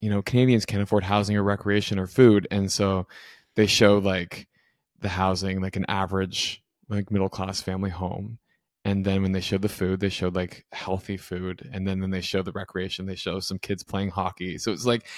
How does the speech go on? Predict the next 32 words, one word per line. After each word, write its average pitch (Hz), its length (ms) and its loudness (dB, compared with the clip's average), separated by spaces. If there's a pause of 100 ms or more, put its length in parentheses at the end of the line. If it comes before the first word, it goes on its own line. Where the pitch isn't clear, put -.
(200)
you're 117 120 8
hitting 107 480 6
all 113 360 10
those 101 420 8
Canadian, 98 600 2
like, 90 400 -2 (800)
you 107 140 2
know, 92 160 4
values. 90 420 0
And 107 80 4
it's 107 140 2
appealing 120 480 4
to, 95 480 0 (240)
you 104 140 0
know, 101 60 0
that 101 200 -2
middle 98 260 0
class, 107 500 -4
right? 104 320 -4 (460)
And 107 200 0
so 101 560 4
I 101 100 -4
was 101 140 -2
like, 107 180 -8 (120)
"This - 360 -4
was 170 220 2 (200)
really, 113 580 4 (100)
really 98 460 0
well 98 280 -4
done." 95 500 -10 (280)
<laughs> 262 1080 -4
And 110 500 4